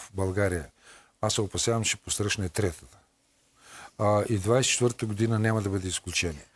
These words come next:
Ще бъде сменена, може би, стратегията, защото, а, с-, само тридесет процента военната помощ от нато и от сащ дойдоха.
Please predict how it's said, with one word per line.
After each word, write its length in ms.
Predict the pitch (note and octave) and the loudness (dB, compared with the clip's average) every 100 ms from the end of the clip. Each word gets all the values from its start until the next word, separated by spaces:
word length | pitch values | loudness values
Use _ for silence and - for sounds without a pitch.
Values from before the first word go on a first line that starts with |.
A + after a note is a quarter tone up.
| - | -8
Ще 160 | - A#2+ | 0 4
бъде 240 | B2 E3+ | 4 4
сменена, 460 | D#3+ A#2+ A#2 D3 E3 | 2 4 4 4 4
може 280 | B2+ C#3+ B2+ | 4 4 2
би, 120 | A2 | 0
стратегията, 880 | - G#2 F#2+ C#3 B2+ G2+ E2+ - E3 - - - | 0 0 2 2 4 4 2 0 0 -4 -18 -4
защото, 380 | - A#2 A#2+ G2+ - - | -2 2 2 0 -6 -2
а, 320 | A2+ G#2 G2+ F#2 - - | 2 4 4 0 -10 -8
с-, 160 | - - | -4 2
само 260 | E3+ F#3+ | 2 4
тридесет 360 | D3+ D#3 D#3 A#2+ | 4 4 2 2
процента 640 | G#2+ - C#3+ E3 D#3 B2 G#2 | 2 4 4 4 4 4 4
военната 460 | A2 B2+ C#3 - | 4 4 4 0
помощ 440 | G2 B2+ B2+ A#2+ - | 0 2 2 2 0
от 140 | A2 - | -4 -2
нато 380 | A2+ A2 A#2+ A#2+ | 0 4 2 4
и 100 | A#2+ | 2
от 100 | G#2+ | 2
сащ 380 | - A2+ G2+ - | 2 2 2 0
дойдоха. 440 | F#2 F2 D#2 - | 0 0 -4 -8